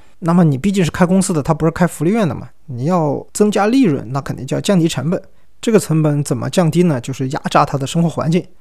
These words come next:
各种减配。比如说你，你的这个监狱的房间的大小，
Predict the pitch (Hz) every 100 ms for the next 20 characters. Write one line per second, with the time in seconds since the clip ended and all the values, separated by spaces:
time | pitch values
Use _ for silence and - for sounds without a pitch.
0 | - - 269 226 214 - 160 165 - -
1 | - - - 120 135 131 123 120 123 -
2 | - 120 127 131 131 127 135 135 131 131
3 | 127 131 - 165 170 139 135 - 131 170
4 | 175 202 185 123 -